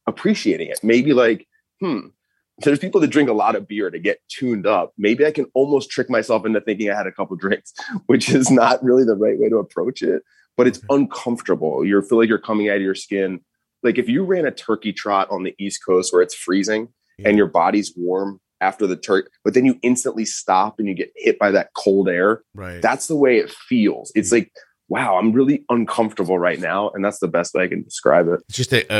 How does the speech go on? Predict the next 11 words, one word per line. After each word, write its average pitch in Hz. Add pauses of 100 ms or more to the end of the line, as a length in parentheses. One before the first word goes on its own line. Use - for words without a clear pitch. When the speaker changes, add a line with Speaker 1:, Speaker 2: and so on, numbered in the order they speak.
(120)
Speaker 2:
a, 113
a -
complete 123
quick -
change 104
to 98
how 95
your 90
entire 87
system 80
feels. 65